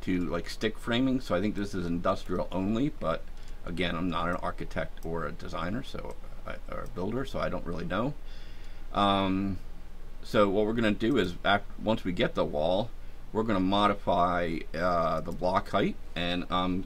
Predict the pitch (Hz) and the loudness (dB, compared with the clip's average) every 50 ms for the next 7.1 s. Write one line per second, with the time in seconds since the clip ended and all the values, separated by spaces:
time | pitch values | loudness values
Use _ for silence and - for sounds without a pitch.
0 | - - 87 87 87 - - 90 92 92 90 87 85 85 82 80 80 90 - - | -4 -2 -2 -4 -2 -2 -2 0 0 0 0 0 0 0 -2 0 0 -2 -2 -2
1 | - 165 185 - - - - 87 87 80 82 85 - - 76 76 - - 87 92 | -2 -4 -4 -2 -4 -2 -2 0 0 0 0 -2 -2 -4 -4 -4 -2 -2 -2 0
2 | 110 147 - - 82 80 80 82 80 82 76 76 78 - - - - - - - | -2 -2 -2 -2 -2 0 0 0 0 0 -2 -2 -4 -6 -8 -8 -8 -8 -8 -8
3 | - - - - - - - - - - - - - - - 101 98 85 - - | -8 -8 -8 -8 -8 -8 -8 -8 -8 -8 -8 -8 -6 0 4 4 4 4 4 2
4 | - 123 104 95 92 92 87 82 73 - 98 90 98 - - - - - - - | 2 2 2 4 4 2 2 2 2 2 4 4 4 2 0 -4 -6 -6 -6 -6
5 | - - - 104 - - - - - 101 92 - - 87 - - - - - 110 | -6 -6 -6 -6 -6 -6 -4 -2 0 0 0 0 -2 -6 -6 -4 -4 -4 -2 -2
6 | 117 131 127 113 98 80 78 - - - 104 - - 87 90 87 101 107 113 131 | 0 0 2 2 0 0 -2 -2 -2 -2 -2 -2 -2 0 0 0 2 2 2 0
7 | 127 | 0